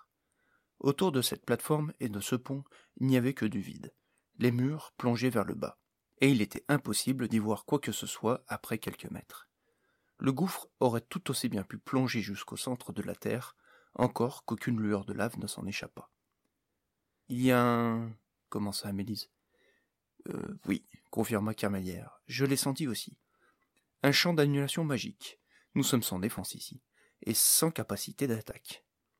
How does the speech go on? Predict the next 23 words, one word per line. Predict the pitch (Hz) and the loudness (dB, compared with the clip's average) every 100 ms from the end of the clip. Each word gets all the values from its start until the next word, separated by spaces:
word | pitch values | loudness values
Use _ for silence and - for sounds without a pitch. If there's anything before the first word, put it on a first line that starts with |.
| _ _ _ _ _ _ _ | _ _ _ _ _ _ _
Le | - 123 | 0 4
magicien | 170 156 110 110 131 | 4 2 0 0 0
jeta | 151 117 - 120 - | 0 -2 0 0 0
un | 117 | -4
regard | 95 98 117 107 | -4 -4 -4 -4
à | |
Barnes | 95 98 120 120 - | -4 -4 -4 -8 -6
qui | 120 | -4
restait | 104 110 - 139 | -2 -4 -4 -2
de | 104 | -2
marbre. | 92 - - - _ _ _ _ _ | -4 -8 -12 -20 _ _ _ _ _
Pour | 117 - - | -8 -6 0
un | 170 | 0
inerte, | 110 95 131 - - - | 0 -2 -2 -6 -8 -4
la | 110 | -4
présence | - 131 107 98 - - - | -2 -2 0 -4 -4 -8 -6
ou | 110 | -2
l'absence | 113 - - 92 - | 0 2 0 0 -6
d'un | - | -8
champ | - 135 | -2 2
d'annulation | 127 107 101 - - | 2 2 -2 -4 -6
magique | 90 90 107 - - - _ | -6 -4 -6 -8 -16 -20 _
n'avait | - 95 117 | -6 -4 -4